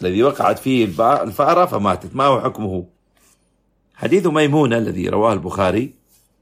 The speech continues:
دليل، هذا القول الأول،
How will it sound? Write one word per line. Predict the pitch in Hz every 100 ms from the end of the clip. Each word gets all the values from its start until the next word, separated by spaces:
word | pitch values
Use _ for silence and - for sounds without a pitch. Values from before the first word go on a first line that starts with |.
| _ _ _
دليل، | 127 175 151 - _ _ _ _ _ _ _ _ _ _ _ _ _ _ -
هذا | 98
القول | 98 123 131 120
الأول، | - 135 131 -